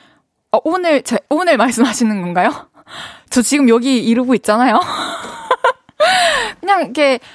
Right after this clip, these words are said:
오늘 이제 생방 잘 하려고 저는 생방이 있는 날에는 어쨌든 컨디션을 조절하는 게 제일 중요하게 생각을 하는 부분이어서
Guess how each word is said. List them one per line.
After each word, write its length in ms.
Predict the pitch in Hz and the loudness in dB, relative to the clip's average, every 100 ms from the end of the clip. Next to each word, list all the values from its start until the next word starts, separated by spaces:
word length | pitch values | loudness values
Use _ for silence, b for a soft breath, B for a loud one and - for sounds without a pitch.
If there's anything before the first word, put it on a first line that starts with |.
| B B | B B
오늘 680 | 240 247 254 254 247 214 - | -2 2 2 2 0 -4 -8
이제 300 | - 196 202 | -14 -8 -6
생방 680 | 208 262 247 247 240 226 220 - | -4 -2 0 0 0 0 -4 -8
잘 260 | - 226 | -10 -4
하려고 760 | 247 247 240 220 233 226 202 196 b b b b | -2 0 -2 -2 -2 -2 -2 -8 b b b b
저는 180 | - 202 | -12 -6
생방이 480 | 262 262 294 285 202 | -2 0 2 0 -2
있는 240 | 185 180 | -4 -4
날에는 320 | 180 175 160 | -2 -4 -6
어쨌든 420 | 156 - - 165 | -10 -12 -10 -10
컨디션을 1040 | - 277 277 311 302 311 277 262 240 208 185 | -8 -6 -4 -4 -4 0 2 2 0 -2 -6
조절하는 640 | - 185 240 214 185 180 | -6 -4 -2 -2 -4 -6
게 100 | 170 | -6
제일 680 | - 190 180 214 320 269 196 | -8 -2 0 2 2 0 0
중요하게 680 | - 185 180 196 202 202 180 | -4 -6 -4 -2 -4 -4 -10
생각을 440 | 214 202 196 185 | -8 -8 -6 -6
하는 220 | 190 185 | -6 -8
부분이어서 680 | 165 165 175 156 - 220 | -10 -10 -10 -10 -8 -6